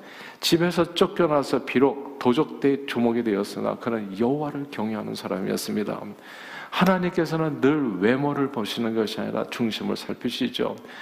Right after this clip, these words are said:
건축자의 버린 돌이 집 모퉁이의 머릿돌이 되었다고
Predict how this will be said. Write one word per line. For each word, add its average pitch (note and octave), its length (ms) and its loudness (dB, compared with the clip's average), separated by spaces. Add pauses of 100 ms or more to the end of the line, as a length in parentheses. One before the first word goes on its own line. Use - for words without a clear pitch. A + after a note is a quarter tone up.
(300)
건축자의 C#3 1200 2
버린 C3+ 480 4
돌이 A2+ 560 4
집 D3 180 4
모퉁이의 C3 800 2 (140)
머릿돌이 C3 480 4
되었다고 A2+ 760 0